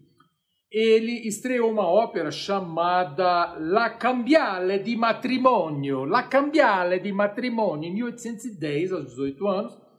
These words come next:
E ele ficou felicíssimo com a grana que ele ganhou. Falou, "Meu Deus, nunca ganhei tanto dinheiro na minha vida." E aí, ele compôs mais três óperas pra esse teatro e nos anos seguintes. Escreveu L'Inganno Felice,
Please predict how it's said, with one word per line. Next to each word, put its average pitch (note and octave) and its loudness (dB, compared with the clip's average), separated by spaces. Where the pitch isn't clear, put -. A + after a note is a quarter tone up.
E C#4 4
ele E4+ 2
ficou D#4+ 2
felicíssimo E4+ 4
com C4+ 6
a B3 6
grana A3 -2
que G#3+ -2
ele G#3+ 4
ganhou. G3+ 2
Falou, A#3+ -4
"Meu D4 4
Deus, F4+ 6
nunca F4+ -2
ganhei D4+ 2
tanto D#4+ 2
dinheiro D4 4
na C#4+ 0
minha C#4+ 0
vida." G3 -8
E B3 4
aí, C#4 2
ele C4+ 2
compôs B3+ -2
mais B3 0
três C4+ 0
óperas F#3+ -2
pra G3 -2
esse G#3+ -4
teatro F#3 -4
e E3+ -10
nos F3 -6
anos F#3+ -2
seguintes. F#3+ -8
Escreveu E3+ -4
L'Inganno A3 0
Felice, G3 -2